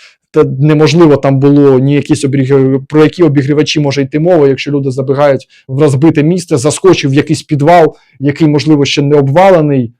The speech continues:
повністю, і радієш собі, що ти живий добіг. Які, які пальники, які пічки, які, е, ці свічки, там в-, будь-яке світло тебе змальовує зразу, і від твого підвалу нічого не залишається.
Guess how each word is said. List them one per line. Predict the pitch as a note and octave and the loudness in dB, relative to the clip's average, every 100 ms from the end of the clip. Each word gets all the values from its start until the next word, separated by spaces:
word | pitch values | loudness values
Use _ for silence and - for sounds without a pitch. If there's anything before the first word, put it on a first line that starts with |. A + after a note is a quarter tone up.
| _ _ - D#3 | _ _ -20 -6
повністю, | F#3 F3 C#3+ C3+ - C3 | 2 2 2 -2 -4 -8
і | C#3 E3+ E3+ D3+ | -2 2 4 4
радієш | C3+ D3 C#3+ F3 C#3 | 4 2 2 0 0
собі, | - C3 | -2 -4
що | B2+ A#2+ | -4 -4
ти | |
живий | B2 C3+ C#3+ | -2 0 2
добіг. | C3+ B2+ B2 A#2 _ _ - | 0 -2 -4 -10 _ _ -6
Які, | C3+ C#3 F#3 | -4 -2 2
які | E3+ C#3 C#3+ - | 2 2 0 -2
пальники, | E3 E3+ D3+ D3+ D3 F#3 | 0 2 2 0 -2 0
які | E3+ D3 C3+ E3+ E3 D3+ C#3 C3 B2+ | 2 0 -2 -2 0 0 0 -4 -4
пічки, | F3 E3 - D3 | -2 -2 -2 -2
які, | C#3 C3+ D#3+ E3 | -2 -2 0 0
е, | D#3 D#3 _ - - - D3+ D3+ D#3 | 0 -4 _ -20 -16 -12 -8 -6 -8
ці | - - E3+ C#3+ | -8 -2 0 0
свічки, | - D#3 D3+ - A#2+ A#2+ - | -2 -2 -2 -4 -8 -10 -8
там | - C3+ B2+ | -4 -2 -2
в-, | C3+ D3 C3+ | -6 -6 -6
будь-яке | C3 D#3+ D3+ C#3+ E3 D3+ C#3 C3 | -2 0 2 0 0 0 0 -4
світло | - D#3+ G3 D#3 | -4 -2 0 -2
тебе | C3+ C#3 D#3 D#3+ C#3+ C#3+ | -4 0 2 2 2 -2
змальовує | B2 C#3+ E3 E3+ C#3+ C3 | -4 -2 0 0 0 -2
зразу, | B2 E3+ C#3 C3+ | 0 0 2 0
і | B2+ | -2
від | B2+ B2 | -4 -4
твого | D#3 D3 | -2 -2
підвалу | C3 C3+ C#3+ B2 | -4 -2 -2 -2
нічого | B2 C3+ B2+ | -8 -8 -8
не | B2 | -12
залишається. | B2 B2+ - B2+ A2+ - | -14 -10 -8 -8 -10 -20